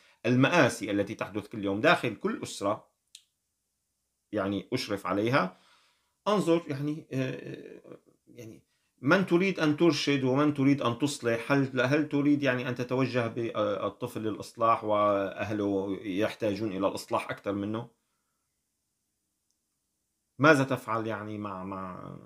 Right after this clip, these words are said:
مع الأطفال إذا كان الأهل هن يعني منحرفين أكثر من الأطفال؟ ودائما يعني هؤلاء الأطفال وانحرافهم هو نتيجة انحراف ونتيجة شذوذ،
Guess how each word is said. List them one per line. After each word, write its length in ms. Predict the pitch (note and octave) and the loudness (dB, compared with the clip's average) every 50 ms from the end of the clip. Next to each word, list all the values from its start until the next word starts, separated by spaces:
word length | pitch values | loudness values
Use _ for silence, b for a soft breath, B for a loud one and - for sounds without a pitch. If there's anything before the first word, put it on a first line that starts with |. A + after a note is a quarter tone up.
| - - _ _ _ _ _ _ | -20 -20 _ _ _ _ _ _
مع 180 | - A2 G2 | -6 -4 -4
الأطفال 680 | G2+ - - G#2+ - - - A#2+ A#2+ A#2+ A#2+ A#2+ A#2+ B2+ - _ - | -4 -4 -6 -8 -10 -8 -2 2 4 4 4 4 2 -2 -8 _ -8
إذا 160 | A2 F#2+ G#2+ | -6 -2 -2
كان 260 | G#2 - A#2+ A2+ A2+ G#2+ | -2 -2 -2 -2 -2 -2
الأهل 380 | F#2+ - A2+ A2+ A2 G#2 G#2+ | -4 -2 -2 0 0 0 -2
هن 520 | G#2+ A2 A2 G#2+ G#2 G#2+ G#2+ G#2+ G#2+ - - | -2 -4 -4 -4 -4 -4 -6 -6 -8 -10 -10
يعني 260 | G#2 G2+ F#2+ F#2+ G2+ | -8 -6 -4 -4 -4
منحرفين 640 | G#2 G#2 G2+ - - G#2+ G2+ G2+ G2 - G#2+ G#2+ F2+ | -4 -4 -4 -4 -2 -2 -2 -2 -4 -6 -10 -10 -10
أكثر 240 | - - - - F2+ | -10 -12 -10 -10 -8
من 120 | F2 E2+ | -8 -8
الأطفال؟ 440 | D2+ - - - - - - E2+ E2+ - _ _ _ _ _ _ _ _ _ _ _ _ _ | -10 -12 -14 -16 -16 -16 -16 -16 -16 -16 _ _ _ _ _ _ _ _ _ _ _ _ _
ودائما 560 | - B2 C3+ C#3+ G#3 A3 A3 F#3 E3+ D#3 C#3+ C3+ | 2 2 6 8 8 8 8 6 4 2 0 0
يعني 540 | C3 C3 B2 A#2 A#2+ B2+ C3 C3 C3+ - _ _ _ - | 0 0 -2 -2 -4 -4 -6 -6 -8 -10 _ _ _ -2
هؤلاء 460 | D3 E3+ F#3+ G3+ F#3 E3+ D#3 D3+ D3 C#3+ | 2 2 4 4 6 6 6 8 8 8
الأطفال 560 | C3+ C#3 B2 A#2+ - - - A#2 A2+ A2+ A#2+ | 6 4 -2 -4 -4 -6 -2 2 2 2 4
وانحرافهم 640 | C3 C#3+ D3+ C#3+ B2+ C3+ B2 A#2+ A#2 A#2 B2+ C3+ D3+ | 2 0 0 0 -2 0 2 2 0 0 0 -2 -2
هو 100 | E3 F3 | 0 0
نتيجة 400 | D#3+ D#3 D#3 F3 F3 D#3+ D#3+ - - | -2 -2 -2 -4 -2 -2 -2 -4 -4
انحراف 520 | C3 B2+ B2+ A#2+ A#2+ B2 B2 B2 - - _ _ _ _ _ | -8 -6 -6 -2 -2 0 0 -2 -4 -8 _ _ _ _ _
ونتيجة 560 | - A2+ A2+ G#2+ C3+ A#2 A2 - B2+ A#2+ A#2+ A2+ | 0 0 0 0 -2 -6 -6 -4 -4 -4 -4 -2
شذوذ، 460 | - - C3+ B2+ A#2+ G#2+ G#2+ A2+ | 0 0 0 2 0 0 -4 -4